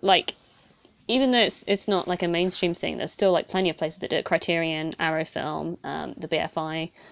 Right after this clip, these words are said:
like, their D V Ds have got quite a lot of special features and, and details and things on them.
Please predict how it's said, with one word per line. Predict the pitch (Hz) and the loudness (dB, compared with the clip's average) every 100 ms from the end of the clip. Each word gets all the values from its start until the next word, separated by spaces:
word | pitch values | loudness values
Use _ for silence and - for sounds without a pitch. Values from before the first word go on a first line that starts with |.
| - - - | -20 -20 -6
like, | 117 - | -4 0
their | 170 170 | 0 0
D | |
V | 165 | -2
Ds | 151 156 | -4 -4
have | 160 | -4
got | 160 | -4
quite | - 147 | -2 -2
a | |
lot | 147 | 0
of | 135 | -2
special | 151 - 156 | -4 -6 -6
features | 147 - 156 185 - _ - - | -8 -6 -8 -8 -12 _ -20 -18
and, | - 139 - - | -10 -8 -8 -8
and | 160 156 | -6 -4
details | 143 - 143 147 151 | -4 -4 -4 -2 -4
and | 139 | -6
things | 156 151 151 | -6 -6 -4
on | 147 | -6
them. | 151 156 | -6 -8